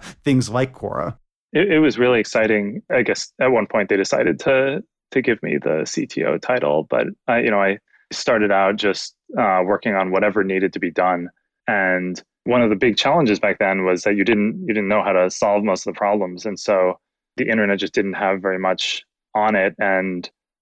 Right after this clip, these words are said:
Speaker 2: there was a lot of trial and error. You know, I ended up using a lot of skills I, I had developed in these programming contests, in making Facebook's code run faster, and in solving other problems that came up.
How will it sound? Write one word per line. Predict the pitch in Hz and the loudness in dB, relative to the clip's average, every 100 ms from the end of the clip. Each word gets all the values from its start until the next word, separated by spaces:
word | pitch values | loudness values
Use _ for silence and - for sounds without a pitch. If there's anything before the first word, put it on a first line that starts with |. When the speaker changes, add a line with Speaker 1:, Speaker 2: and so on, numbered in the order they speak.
| - | -2
Speaker 2:
there | 104 | 0
was | |
a | 104 | 2
lot | 98 101 98 | 2 4 2
of | 95 87 - - - | 0 -4 -18 -12 -8
trial | - 104 104 98 | -2 0 2 2
and | |
error. | 95 98 98 92 95 _ _ - | 2 2 2 0 -6 _ _ -4
You | 123 | 0
know, | 110 | 2
I | 107 | 2
ended | 123 | 2
up | 113 - | 2 2
using | 113 113 113 | 2 2 2
a | |
lot | 104 104 | 2 0
of | - | -2
skills | - 110 110 | 0 2 4
I, | 110 110 | 2 2
I | 107 | 0
had | 110 | -2
developed | 98 95 95 104 - | -2 0 0 0 -4
in | - 98 92 95 | -6 -4 -6 -4
these | 107 90 | -4 -6
programming | - 101 98 95 95 | -2 0 0 -2 -2
contests, | 104 92 104 95 - - - _ _ _ _ - | -4 -2 0 -2 -4 -16 -20 _ _ _ _ -6
in | 104 | -2
making | 101 104 92 | -2 -4 -2
Facebook's | 107 - 101 - | -2 -2 -6 -6
code | - 107 98 92 98 | -4 0 0 0 -2
run | 95 90 | -4 -4
faster, | - 98 95 - 101 92 - _ _ - | -4 -2 -2 -4 -2 -4 -8 _ _ -8
and | 104 | -6
in | 90 | -6
solving | - 104 92 101 | -2 0 0 0
other | 98 98 92 92 - | 0 2 2 0 -4
problems | - 98 95 92 - | -2 0 0 -6 -2
that | 95 92 _ | -2 -2 _
came | - 101 92 | -6 -4 -2
up. | 92 | -2